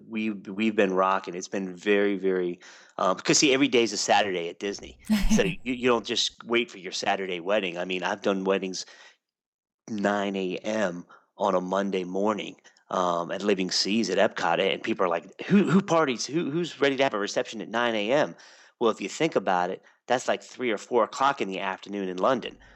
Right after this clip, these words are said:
Speaker 1: So the
Speaker 2: <laughs>
Speaker 1: Brits are ready to roll. They're ready to party, they're, you know, and, and get it on. And, um, it, it's kinda cool because you're, like, on world tour at, at Disney World here in Orlando, and, and you never have to leave home. And, and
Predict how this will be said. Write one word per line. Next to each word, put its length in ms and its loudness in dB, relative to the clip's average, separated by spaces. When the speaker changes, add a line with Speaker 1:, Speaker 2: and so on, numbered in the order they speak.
Speaker 1:
So 240 4
the 120 0
Speaker 2:
<laughs> 60 2
Speaker 1:
Brits 280 4
are 40 2
ready 220 4
to 80 -2
roll. 320 4
They're 100 0
ready 200 2
to 80 -6
party, 340 0
they're, 120 -4
you 200 -6
know, 280 0
and, 300 -6
and 200 -8
get 160 2
it 80 2
on. 280 2
And, 160 -6
um, 300 0
it, 140 -6
it's 120 -2
kinda 260 0
cool 200 4
because 300 0
you're, 80 4
like, 160 2
on 160 -2
world 340 2
tour 400 2
at, 260 -4
at 160 -6
Disney 300 -2
World 260 2
here 140 0
in 60 0
Orlando, 480 4
and, 160 -4
and 240 -2
you 80 2
never 180 4
have 180 0
to 80 -2
leave 200 -4
home. 320 -2
And, 180 -12
and 180 -16